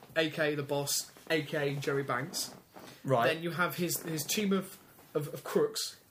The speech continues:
Speaker 2: William Cole, Simon Hawkins, and Barry McGowan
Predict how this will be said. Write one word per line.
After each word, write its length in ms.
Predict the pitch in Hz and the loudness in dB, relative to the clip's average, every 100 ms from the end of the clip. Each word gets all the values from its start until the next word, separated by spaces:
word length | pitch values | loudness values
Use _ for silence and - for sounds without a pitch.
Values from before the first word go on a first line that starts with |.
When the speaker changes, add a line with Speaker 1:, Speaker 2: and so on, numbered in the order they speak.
| _ | _
Speaker 2:
William 420 | 147 165 175 139 | 2 6 6 4
Cole, 480 | 127 127 120 123 120 - _ _ _ _ | 2 2 4 2 -2 -10 _ _ _ _
Simon 380 | - - 170 151 | 0 2 4 4
Hawkins, 600 | 135 117 - 117 117 - - | 2 2 0 0 0 -4 -6
and 220 | 131 117 | -2 0
Barry 520 | 123 123 123 120 117 - _ _ _ | 4 4 4 0 -2 -6 _ _ _
McGowan 760 | 131 131 131 139 147 151 190 220 | 2 2 2 4 6 6 2 -2